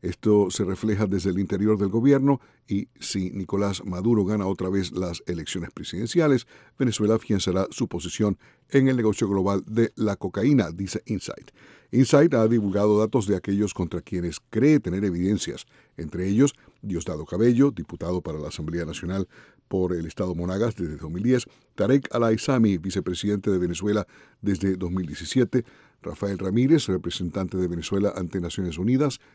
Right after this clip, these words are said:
de dos mil quince a dos mil diecisiete, y Silvia Flores, primera dama venezolana.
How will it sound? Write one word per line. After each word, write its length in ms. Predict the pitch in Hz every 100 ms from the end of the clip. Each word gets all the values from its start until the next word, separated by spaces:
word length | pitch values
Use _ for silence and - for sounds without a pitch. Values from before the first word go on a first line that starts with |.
| _
de 100 | - 85
dos 140 | 73
mil 140 | 87 -
quince 320 | 113 113 90
a 60 |
dos 100 | 80 76
mil 140 | 90
diecisiete, 580 | 85 101 - 175 165 156 - - _
y 100 | -
Silvia 320 | 113 - 151 117
Flores, 380 | 139 131 127
primera 480 | - 104 107 131 127
dama 400 | 107 98 95 98 -
venezolana. 640 | 95 98 90 101 - -